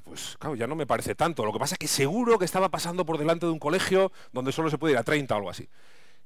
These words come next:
Y no, en realidad estaba, eh, por una zona en la que, eh, era la M veinte y se podía ir a ciento veinte. Entonces, en una zona de ciento veinte iba a ciento treinta y siete.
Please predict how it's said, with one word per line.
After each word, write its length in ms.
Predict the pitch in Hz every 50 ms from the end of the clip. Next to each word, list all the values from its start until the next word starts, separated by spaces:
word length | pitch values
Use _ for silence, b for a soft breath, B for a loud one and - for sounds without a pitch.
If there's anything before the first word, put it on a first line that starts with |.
| -
Y 160 | 127 117 117
no, 240 | 110 151 254 440 - - -
en 160 | 98 104 104
realidad 320 | 110 113 110 110 110 160
estaba, 480 | - - 147 151 160 175 170 160 123 107
eh, 80 | 117 110
por 300 | 101 107 - - 113 131
una 120 | 143 147
zona 200 | - 160 156 170
en 80 | 196 196
la 100 | 170 -
que, 460 | - 135 120 117 110 104 104 107 -
eh, 420 | 107 104 104 101 101 98 95 98 92
era 140 | 110 123
la 140 | 127 123 123
M 200 | 131 131 120 113
veinte 400 | 120 160 202 214 - 190 214 294
y 140 | 254 147 -
se 160 | - - 113
podía 200 | 107 107 110 127
ir 80 | 156 156
a 40 | -
ciento 300 | - 143 135 120 117 117
veinte. 260 | 196 226 185 - 120
Entonces, 240 | 113 123 131 123 117
en 80 | 123
una 160 | 135 151 160
zona 160 | - 185 175 175
de 80 | 165
ciento 260 | 156 180 180 180 185
veinte 220 | 180 190 190 - 208
iba 140 | 185 160 143
a 20 |
ciento 180 | - 165 139 135
treinta 240 | 135 131 117 113
y 40 | 117
siete. 320 | - - 156 - 147 135